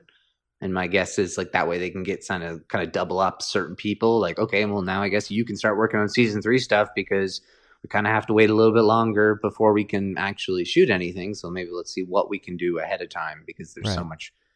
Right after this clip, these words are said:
Speaker 1: digital and effects and robots. And I mean, like, I don't know how long it took them to build Baby Yoda the first time.
Speaker 2: And just writing. <laughs> Takes a long
Speaker 1: Yeah.
Speaker 2: time. Yeah.
Speaker 1: A-, absolutely. And, uh, it wouldn't surprise me if they're, like, doing a,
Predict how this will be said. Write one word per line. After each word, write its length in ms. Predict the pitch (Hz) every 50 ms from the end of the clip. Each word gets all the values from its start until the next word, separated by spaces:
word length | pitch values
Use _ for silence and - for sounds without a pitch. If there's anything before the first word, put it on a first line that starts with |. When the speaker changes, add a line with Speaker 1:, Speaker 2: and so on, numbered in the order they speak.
| _ _ _ _ _ -
Speaker 1:
digital 500 | 101 92 85 95 85 87 87 90 90 85
and 80 | 76
effects 500 | 76 - - 90 87 82 - - - -
and 160 | 87 82 80 - -
robots. 640 | 82 80 82 87 85 85 85 87 - - - -
And 120 | - 82 82
I 40 | 80
mean, 160 | 78 78 78
like, 220 | 80 80 - - -
I 80 | - 95
don't 100 | 85 71
know 60 | -
how 140 | - 98 101
long 280 | 101 95 85 85 78
it 80 | - - _ _ _ _ _
took 180 | - - 107 -
them 140 | 95 90 85
to 60 | 85
build 300 | 82 - 98 98 95 82
Baby 280 | 90 92 95 90 87 80
Yoda 300 | 85 104 113 95 82 78
the 80 | 80
first 300 | - - 80 78 - -
time. 240 | - - 80 82 -
Speaker 2:
And 100 | 403 370
just 160 | 294 185 -
writing. 420 | - 82 85 101 101 92 90 87 - - _ _ _ _ _ -
<laughs> 240 | - - - - -
Takes 240 | - 139 - -
a 40 | -
long 140 | 101 95 98 -
Speaker 1:
Yeah. 80 | 240
Speaker 2:
time. 160 | 254 - 95 92 - _ _
Yeah. 220 | - 117 120 110 - - _ _ -
Speaker 1:
A-, 280 | 131 151 135 - - -
absolutely. 680 | 131 147 139 - - 135 120 135 147 - 104 110 107
And, 260 | 98 95 95 92 82
uh, 340 | 87 95 92 92 87 87 87 85 - -
it 40 |
wouldn't 260 | 98 95 107 110 110 107
surprise 400 | - - - 104 104 104 101 95
me 240 | 104 98 98 98
if 220 | 98 92 - - -
they're, 340 | - 98 92 95 95 95 - - _ _ _ _ _ _ _ _ _ _ _ _ _ _ _ _ _ _ _ _ _ _ _ _ _ _ _ _ _ -
like, 160 | - 95 - _ _ _ - - -
doing 200 | - 123 120 113
a, 60 | 110